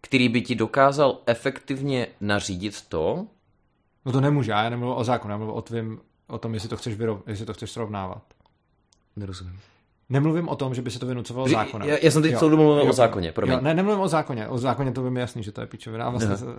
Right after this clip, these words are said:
Speaker 2: a to ani nemám potřebu,
Speaker 1: Jo, jo, jo.
Speaker 2: protože to, eh, tam je to podle mě úplně neobhajitelný, ale
Speaker 1: Aha, no právě proto jsem
Speaker 2: ale prostě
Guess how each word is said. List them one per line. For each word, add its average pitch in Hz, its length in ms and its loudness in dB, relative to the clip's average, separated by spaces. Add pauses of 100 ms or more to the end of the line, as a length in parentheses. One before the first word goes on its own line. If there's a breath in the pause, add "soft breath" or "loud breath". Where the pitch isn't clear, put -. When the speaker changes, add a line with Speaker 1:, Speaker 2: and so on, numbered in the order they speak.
(160)
Speaker 2:
a - 40 -12
to 131 160 -8
ani 127 140 -2
nemám 131 160 0
potřebu, 127 360 -2
Speaker 1:
Jo, 123 120 8
jo, 113 60 8
jo. 101 300 6
Speaker 2:
protože 117 120 -8
to, - 60 -12
eh, 127 200 -10
tam 135 120 -6
je 120 60 -4
to 110 80 -8
podle 117 180 -4
mě 120 120 0
úplně 120 180 -4
neobhajitelný, 104 640 -8
ale 131 160 4
Speaker 1:
Aha, 135 120 6
no 135 100 4
právě 135 180 6
proto 113 300 0
jsem 107 140 -10 (180)
Speaker 2:
ale 127 400 2 (260)
prostě - 260 -12